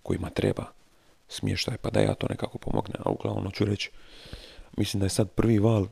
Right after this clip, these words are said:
navale na, na tu županiju, na to područje i dalje traje, da je možda malo čak i prenapučeno. Stalno čuješ informacije kako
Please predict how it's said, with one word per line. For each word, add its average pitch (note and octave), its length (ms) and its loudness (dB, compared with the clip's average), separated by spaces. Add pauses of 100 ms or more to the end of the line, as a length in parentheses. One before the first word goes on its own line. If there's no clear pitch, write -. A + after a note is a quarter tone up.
(140)
navale G2 520 2 (1600)
na, G#2 180 0 (200)
na G2+ 160 2
tu G2+ 160 2
županiju, G2+ 420 2
na G2+ 100 0
to G#2 120 2
područje - 560 0 (320)
i F#2+ 80 -2
dalje G2+ 220 4
traje, A2 380 2 (540)
da - 120 -2
je G2 40 4
možda G2 200 4
malo G2 140 2
čak F#2+ 200 0
i - 40 -14
prenapučeno. - 640 0
Stalno - 260 0
čuješ - 340 -2
informacije - 540 -2
kako - 340 -4